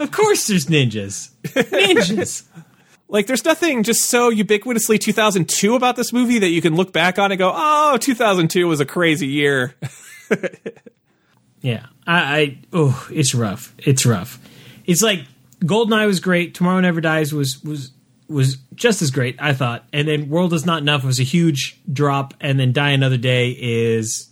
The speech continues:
Speaker 1: like, looking down and realizing you've got a Bowie knife in your gut. You're done.
Speaker 2: Yeah.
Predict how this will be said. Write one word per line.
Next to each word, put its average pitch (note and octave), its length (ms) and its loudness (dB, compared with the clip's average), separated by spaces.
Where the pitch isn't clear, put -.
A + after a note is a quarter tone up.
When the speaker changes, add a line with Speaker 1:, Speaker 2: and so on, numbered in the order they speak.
Speaker 1:
like, B2 240 -6
looking D3+ 260 0
down C3+ 240 2
and B2 140 0
realizing A#2+ 460 0
you've A2+ 120 -2
got A#2 160 0
a A#2+ 40 2
Bowie A2+ 320 -2
knife G2+ 260 -6
in G2+ 80 -6
your G2+ 100 -6
gut. F#2+ 280 -10
You're C3+ 160 6
done. G2 240 0
Speaker 2:
Yeah. G3 300 -2